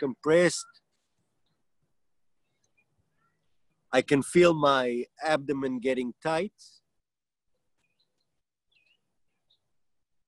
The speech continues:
And using the breath, I can also release it.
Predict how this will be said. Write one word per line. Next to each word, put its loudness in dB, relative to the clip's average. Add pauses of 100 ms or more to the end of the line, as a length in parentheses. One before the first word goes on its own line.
(200)
And -4
using 0
the -2
breath, 0
I 0
can -6
also 0
release -4
it. -20